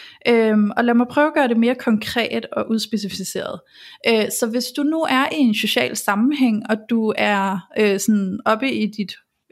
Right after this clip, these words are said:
hoved enormt optaget af, "Gud, hvad tænker andre?" eller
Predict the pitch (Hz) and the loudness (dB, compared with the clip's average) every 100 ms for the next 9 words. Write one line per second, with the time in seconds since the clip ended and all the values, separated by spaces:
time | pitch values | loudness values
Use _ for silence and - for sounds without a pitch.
0 | - 208 226 220 262 294 233 220 226 214 | -2 0 2 2 0 0 2 4 4 0
1 | - 208 214 - 247 208 202 190 - 226 | -2 -4 -2 -2 0 2 0 -2 0 0
2 | 220 220 220 208 214 196 185 196 208 196 | 0 -2 -2 0 0 0 -2 -2 0 0
3 | 180 | -2